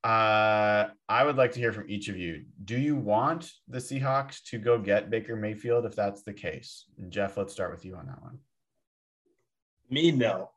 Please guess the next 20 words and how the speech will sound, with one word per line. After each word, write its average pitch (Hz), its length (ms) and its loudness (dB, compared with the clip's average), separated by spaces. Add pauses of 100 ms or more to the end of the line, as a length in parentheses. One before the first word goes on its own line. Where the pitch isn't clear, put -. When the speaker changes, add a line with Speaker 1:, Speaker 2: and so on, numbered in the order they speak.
(100)
Speaker 2:
Um, 107 580 0
for 135 140 -2
me, 147 580 2 (840)
my 135 300 4
hope 131 320 6 (180)
is 120 280 -4
that 113 240 2
they're 107 120 -2
not 107 260 -4
very 101 200 -4
competitive 104 460 -8
this 107 200 -12
year. 110 200 -8 (440)
And 113 460 2
I 110 80 -2
think 127 240 0
Baker 117 540 0 (340)
raises 120 400 2
their 107 140 -2
ceiling 113 400 -6